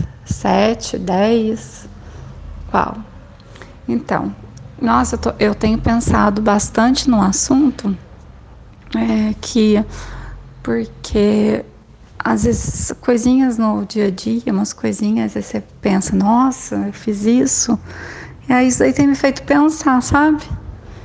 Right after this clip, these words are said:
E, e no, no, na seguinte, na seguinte coisa, assim, conforme o tempo vai passando, né? A gente vive muitas experiências, algumas pessoas,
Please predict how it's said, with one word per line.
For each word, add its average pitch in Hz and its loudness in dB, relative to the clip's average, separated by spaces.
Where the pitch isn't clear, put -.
E, - -4
e - 0
no, 220 2
no, 226 2
na 220 4
seguinte, 254 2
na 208 2
seguinte 233 0
coisa, 190 2
assim, 196 2
conforme 233 0
o - -6
tempo 233 -4
vai 185 -4
passando, 196 0
né? 208 0
A 202 -4
gente 202 -4
vive 208 -4
muitas 202 0
experiências, 190 -4
algumas 208 -2
pessoas, 196 -2